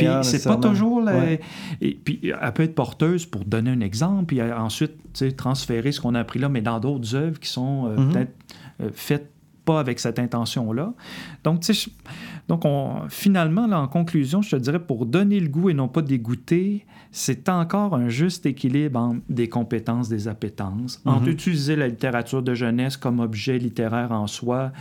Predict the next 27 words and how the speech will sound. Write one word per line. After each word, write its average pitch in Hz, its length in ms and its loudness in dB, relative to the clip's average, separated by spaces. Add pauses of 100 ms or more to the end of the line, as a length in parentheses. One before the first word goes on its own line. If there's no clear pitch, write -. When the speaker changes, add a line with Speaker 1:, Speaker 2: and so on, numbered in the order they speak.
(180)
Speaker 2:
et 185 80 4
parfois, 175 440 0
oui, 156 200 2
dans 127 160 0
d'autres 131 200 -2
disciplines, 165 640 -2
mais 127 200 0
pas, 190 400 0 (720)
tu - 80 -20
sais, 170 120 4
ne, 143 140 0
ne 147 160 0
pas 196 280 0
condamner, 160 680 2
finalement, 143 320 0
les 135 180 2
autres 147 120 0
disciplines 156 800 0
à, 131 380 0
à 135 180 0
être 127 180 -2
vues 135 220 0
par 139 160 0
les 113 200 2
élèves 135 300 0
que - 80 -2
par 131 540 0